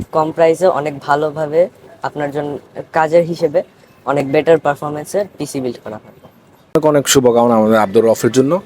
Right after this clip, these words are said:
Speaker 2: তো ভিউয়ার্স, আমি আসলে এখন আপনাদেরকে একটু জানিয়ে দিচ্ছি আসলে কি কি কনফিগারেশন ইউজ করে পিসিটা বিল্ড করা হয়েছে। যেহেতু বলেছি আসলে ফুল গেমিং সেটআপ, আহ, আমাদের এখানে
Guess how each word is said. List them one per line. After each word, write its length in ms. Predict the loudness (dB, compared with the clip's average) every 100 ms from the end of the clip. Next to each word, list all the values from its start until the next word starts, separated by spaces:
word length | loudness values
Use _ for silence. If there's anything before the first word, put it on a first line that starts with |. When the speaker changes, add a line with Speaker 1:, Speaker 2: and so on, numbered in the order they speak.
| -10 -20 -8
Speaker 2:
তো 40 | 2
ভিউয়ার্স, 200 | 4 4
আমি 460 | 4 4 6 6 6 4
আসলে 220 | 4 4 4
এখন 160 | 0
আপনাদেরকে 340 | -2 0 -2 -4
একটু 300 | -4 2 4
জানিয়ে 260 | 4 4 2
দিচ্ছি 200 | 4 2
আসলে 180 | 2 0 0 -6
কি 120 | -6 -4
কি 100 | -2
কনফিগারেশন 680 | 0 0 0 2 2 2 0
ইউজ 140 | -2 0
করে 160 | 0
পিসিটা 280 | 2 2 2
বিল্ড 200 | 2 0
করা 140 | 0 0
হয়েছে। 160 | 0
যেহেতু 240 | -2 -2 0
বলেছি 280 | 0 0 -2
আসলে 180 | -2 -4
ফুল 220 | 0 2
গেমিং 160 | 4 2
সেটআপ, 300 | -2 0 -2
আহ, 1000 | -4 -14 -14 -16 -12 -2 2 2 2 2 0
আমাদের 200 | 2 0
এখানে 160 | 0